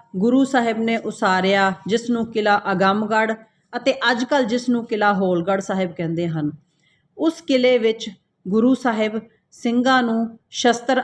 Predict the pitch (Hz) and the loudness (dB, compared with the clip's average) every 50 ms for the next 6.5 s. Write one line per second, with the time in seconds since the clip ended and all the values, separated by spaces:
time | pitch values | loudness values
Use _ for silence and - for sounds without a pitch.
0 | - 240 208 233 247 233 214 196 190 190 208 - - - _ _ _ _ - - | -4 -4 0 0 2 2 2 2 2 0 -2 -4 -10 -20 _ _ _ _ -6 -2
1 | - 262 247 254 - 285 262 254 220 208 208 175 175 208 214 208 202 202 202 - | 0 0 0 0 -2 0 0 0 0 -2 -4 -2 0 0 2 2 2 0 -2 -6
2 | - _ _ _ _ _ _ 247 247 196 202 240 233 226 233 277 285 - 254 226 | -14 _ _ _ _ _ _ -4 -2 0 0 0 0 2 2 2 2 2 0 2
3 | 254 240 214 196 190 - - 214 190 185 185 170 170 175 165 160 - 170 160 156 | 2 2 2 2 0 0 -2 0 0 0 0 0 0 -2 -2 -2 -4 -6 -4 -6
4 | 151 - _ _ _ _ _ _ _ _ _ _ _ _ 226 240 254 226 240 240 | -6 -8 _ _ _ _ _ _ _ _ _ _ _ _ -2 -2 0 0 -2 0
5 | - 269 240 240 247 247 240 - - _ _ _ _ _ _ _ 185 180 233 233 | 2 2 2 4 2 0 -4 -6 -16 _ _ _ _ _ _ _ -4 -4 -4 -4
6 | 233 - 247 233 233 233 233 226 226 | -2 -4 -4 -2 -2 -4 -6 -6 -10